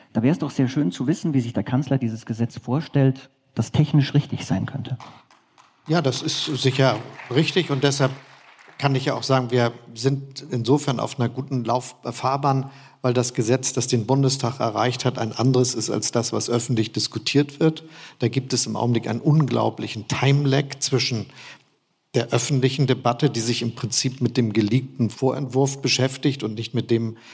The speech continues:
Speaker 2: was mittlerweile Gesetzgebung geworden ist. Aber auch da kann man noch Verbesserungen anbringen. Ich will mal ein paar Sachen sagen, die nicht alle hier im Raum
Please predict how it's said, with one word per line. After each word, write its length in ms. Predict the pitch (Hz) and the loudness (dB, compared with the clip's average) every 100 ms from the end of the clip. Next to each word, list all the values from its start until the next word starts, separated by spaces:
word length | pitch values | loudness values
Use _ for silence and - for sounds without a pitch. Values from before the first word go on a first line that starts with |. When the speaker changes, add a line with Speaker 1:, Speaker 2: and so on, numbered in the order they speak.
| - | -10
Speaker 2:
was 200 | - 110 | -4 -2
mittlerweile 720 | 120 120 123 107 110 113 110 104 | -2 -2 -2 0 0 0 -2 -6
Gesetzgebung 680 | - 107 139 - 156 139 123 | -6 -2 -2 0 0 0 0
geworden 460 | 120 92 107 104 113 | -2 -2 -2 -2 -4
ist. 240 | 117 - - - | -4 -6 -10 -16
Aber 200 | - 123 | -8 -6
auch 120 | 120 - | -6 -6
da 480 | - 107 135 135 - _ | -4 0 0 -2 -12 _
kann 180 | - 131 | -4 -2
man 180 | 123 117 | 0 -2
noch 180 | 117 - | -4 -6
Verbesserungen 800 | - 131 131 131 139 131 135 127 - _ _ | -6 -2 0 0 0 2 0 -4 -12 _ _
anbringen. 640 | - 143 139 135 143 135 - - _ - | 0 0 2 2 2 0 -6 -20 _ -18
Ich 180 | 120 | -6
will 100 | 123 | -2
mal 120 | 113 113 | 0 -2
ein 100 | 110 | -4
paar 200 | 101 110 | -4 -4
Sachen 320 | 113 - 123 | -4 -4 -4
sagen, 400 | 117 117 123 123 - _ _ _ _ _ _ | 0 0 0 -6 -12 _ _ _ _ _ _
die 120 | 123 | -10
nicht 320 | 110 113 - | -6 -6 -4
alle 160 | 120 131 | 0 0
hier 180 | 117 127 | 2 2
im 140 | 117 | 2
Raum 400 | 110 120 120 117 | 2 2 2 -2